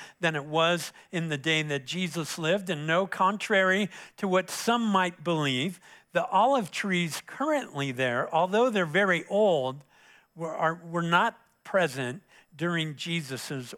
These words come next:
ordeal. As those trees, they were probably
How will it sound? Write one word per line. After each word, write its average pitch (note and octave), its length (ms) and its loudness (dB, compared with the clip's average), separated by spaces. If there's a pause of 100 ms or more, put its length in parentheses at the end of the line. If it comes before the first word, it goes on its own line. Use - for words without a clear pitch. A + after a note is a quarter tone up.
ordeal. C3 680 -4 (720)
As D#3 180 -4
those G3+ 280 0
trees, F3 480 0 (280)
they F3 100 2
were G3+ 160 0
probably E3+ 840 0